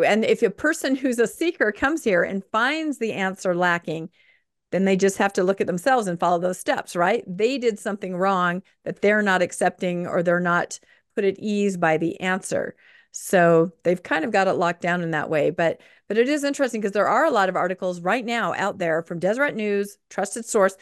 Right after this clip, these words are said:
that talks about some of the current things, the S E C fine, the real estate holdings. In fact, real estate holding, we scroll down to R, there's nothing about real estate. And that's in the news.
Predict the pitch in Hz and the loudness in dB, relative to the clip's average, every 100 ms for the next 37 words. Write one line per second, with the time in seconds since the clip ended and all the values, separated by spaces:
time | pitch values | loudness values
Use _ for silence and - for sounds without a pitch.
0 | - _ 277 - 359 - 196 165 196 180 | -20 _ -4 0 -2 0 0 0 -2 -4
1 | 190 - 175 - 185 180 160 196 - 208 | -6 -4 -6 -4 -4 -4 -4 -2 0 0
2 | 214 - 214 208 220 208 185 160 147 - | -2 -2 -4 -2 0 2 4 2 -2 -8
3 | - _ 214 196 240 277 269 - 214 196 | -20 _ 0 4 4 4 2 4 2 2
4 | 220 214 196 - - - 233 233 226 185 | 0 0 -2 -8 -12 -4 0 0 0 -2
5 | 226 285 302 - 254 240 202 233 240 294 | 0 0 0 0 0 0 2 2 2 -2
6 | 254 202 - 233 240 220 214 208 - 214 | -2 -4 0 2 2 2 -2 -2 0 2
7 | 226 190 - _ _ - 220 202 214 233 | 2 0 -4 _ _ -4 -2 0 0 0
8 | 254 220 170 190 - - 185 170 175 190 | 0 -2 -4 -6 -6 0 2 2 2 2
9 | 202 180 - - - - _ _ 180 190 | 2 -2 -4 -4 -4 -12 _ _ -2 0
10 | 226 233 208 202 190 180 175 180 | 0 0 0 0 -2 -2 -2 -6